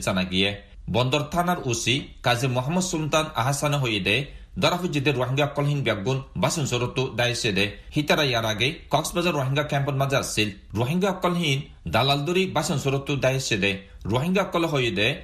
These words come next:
হিতারারে দালাল কলে বুল্লয়ানি আনন্দবাজারের কান দরজা সরণ মাঝে লামাই দি গিয়ে গই। ওসি হয়ে দে হিতারারে বাসন সরত ওয়াপস দিবল্লা কুচিস চলের। লেকিন জিম্মাদার কলর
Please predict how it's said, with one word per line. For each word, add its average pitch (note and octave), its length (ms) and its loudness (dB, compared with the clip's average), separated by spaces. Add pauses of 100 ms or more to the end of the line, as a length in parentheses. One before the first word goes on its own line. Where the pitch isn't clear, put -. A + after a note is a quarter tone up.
(180)
হিতারারে D3+ 420 2 (140)
দালাল B2 320 2
কলে D3+ 300 0 (280)
বুল্লয়ানি C#3 640 0 (180)
আনন্দবাজারের C3+ 760 2 (100)
কান E3 180 0
দরজা A2+ 260 2
সরণ B2 340 0
মাঝে B2+ 180 2 (100)
লামাই G2+ 240 0
দি F#2+ 120 0
গিয়ে G2 180 2
গই। A2 200 2 (300)
ওসি B2+ 300 0
হয়ে D#3 300 0
দে D3+ 140 0 (300)
হিতারারে D#3+ 400 2
বাসন C#3 260 0
সরত C#3+ 300 0
ওয়াপস A#2 380 0
দিবল্লা B2+ 360 2
কুচিস C3 420 -2
চলের। F#2+ 260 0 (240)
লেকিন C3 340 2 (220)
জিম্মাদার C3 500 0
কলর F#3+ 320 0